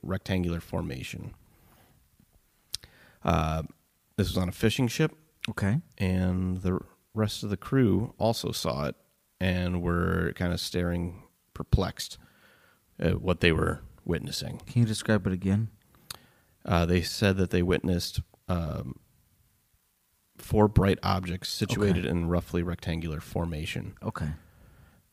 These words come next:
Speaker 1: out above the water.
Speaker 2: Ugh. Okay.
Speaker 1: Uh, so when they witnessed this, and I don't
Speaker 2: Mm-hmm.
Speaker 1: have a time on this,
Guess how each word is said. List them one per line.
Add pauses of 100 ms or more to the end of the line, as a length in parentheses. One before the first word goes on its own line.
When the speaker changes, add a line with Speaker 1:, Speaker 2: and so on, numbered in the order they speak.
(280)
Speaker 1:
out
above
the
water.
Speaker 2:
Ugh. (2000)
Okay. (420)
Speaker 1:
Uh, (360)
so
when
they
witnessed
this,
and
I
don't
Speaker 2:
Mm-hmm.
Speaker 1:
have
a
time
on
this,